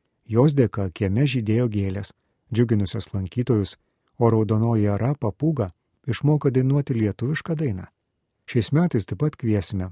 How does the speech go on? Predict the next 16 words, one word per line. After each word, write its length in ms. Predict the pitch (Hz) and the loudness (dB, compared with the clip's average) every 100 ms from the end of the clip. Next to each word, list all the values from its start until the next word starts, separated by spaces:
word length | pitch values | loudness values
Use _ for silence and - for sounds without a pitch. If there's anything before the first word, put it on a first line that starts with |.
| - | -6
mokytis 500 | 107 95 - 92 - - | -2 -2 -4 -8 -8 -8
atpažinti 640 | - 131 127 147 98 104 _ _ 117 | -4 -2 0 0 -2 -10 _ _ -6
ir 120 | 98 | -4
suprasti 500 | 107 - 123 - 101 | -4 -2 -2 -2 -6
savo 340 | - 120 131 | -2 0 0
bei 160 | 104 98 | 0 -4
kitų 300 | - 107 139 | -6 -4 -2
žmonių 260 | 131 110 104 | 0 0 -2
emocijas 640 | 101 104 101 - 101 98 - _ _ _ - | -2 -4 -4 -6 -6 -6 -10 _ _ _ -6
ir 100 | 104 | -2
jausmus, 560 | 98 95 - 123 135 - _ _ _ _ 117 | -2 -4 0 0 0 -6 _ _ _ _ -8
būti 380 | 110 151 147 | -2 0 0
draugiškesniais, 920 | 110 101 92 98 - 87 101 110 131 - - | 0 -2 -4 -8 -8 -8 -4 -2 -2 -4 -6
atidesniais 680 | 143 135 101 - 101 110 117 | -4 -2 -4 -4 -4 -4 -2
vieni 200 | 117 110 | -2 -2
kitiems. 540 | 117 101 113 92 - | -4 -4 -4 -4 -10